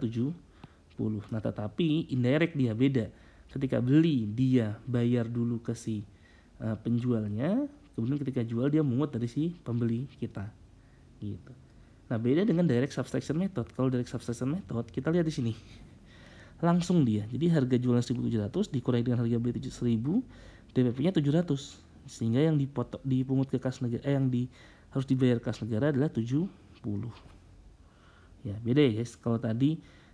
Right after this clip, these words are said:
eh, menggunakan, dia harus bayar dulu ke pembeli, eh, ke si penjual, kemudian si pembeli kita harus bayar seratus tujuh puluh ke kita, baru kita bayar kas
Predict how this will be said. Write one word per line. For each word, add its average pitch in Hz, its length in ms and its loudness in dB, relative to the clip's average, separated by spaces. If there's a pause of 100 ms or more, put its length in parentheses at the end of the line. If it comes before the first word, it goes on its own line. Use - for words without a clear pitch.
(120)
eh, 117 320 0
menggunakan, 120 480 0
dia 120 320 0
harus 120 240 -2
bayar 117 320 -2
dulu 127 400 -2 (560)
ke 117 160 -2 (800)
pembeli, 160 640 0 (320)
eh, 127 80 -4
ke 123 320 -4
si 131 160 -8
penjual, 147 640 2
kemudian 123 400 0
si 123 80 -6
pembeli 127 400 0
kita 120 400 -6 (560)
harus 120 240 -2
bayar 117 240 2
seratus 120 240 -2
tujuh 120 140 0
puluh 113 180 -2
ke - 80 -8
kita, 123 480 0
baru 110 320 -2
kita 117 160 -2
bayar 110 320 -2
kas 117 160 -6